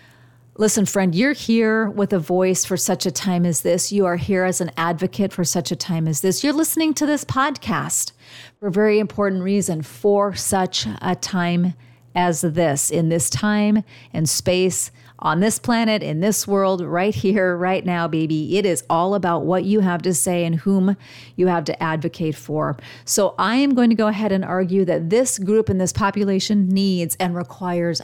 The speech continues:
advocates. And what do I mean when I say advocacy? Well, it just means keeping their best interest in mind, keeping their best interest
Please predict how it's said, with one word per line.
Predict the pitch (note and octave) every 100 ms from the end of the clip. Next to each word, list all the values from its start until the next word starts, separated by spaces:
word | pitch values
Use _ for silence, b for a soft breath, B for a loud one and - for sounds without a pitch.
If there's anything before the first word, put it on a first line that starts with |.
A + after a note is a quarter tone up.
| -
advocates. | D3+ E3 E3+ D3+ D#3 - D3+ C#3+ - - - B B B B
And | C4+
what | D#4
do |
I | D#4+
mean | B3+ A#3+ A#3+
when | F#3+
I | F3+
say | - F3 -
advocacy? | D#3 E3 F3 F3 E3 - E3+
Well, | D#3 D3+ F#3 A3+
it | A#3+ -
just | A#3 -
means | A#3 C4+ G#3 G#3+ - B B B
keeping | - A3 G#3+ G#3
their | G3
best | F3+ F3+ -
interest | - F3+ F3+ F3 - -
in | F#3+ F#3
mind, | E3+ D3+ D3 D3 - B B B B B - - -
keeping | - C4+ - G#3 F3 E3+ F#3 D#3+
their | F#3+ F#3
best | F3+ F3+ -
interest | G3 - F3+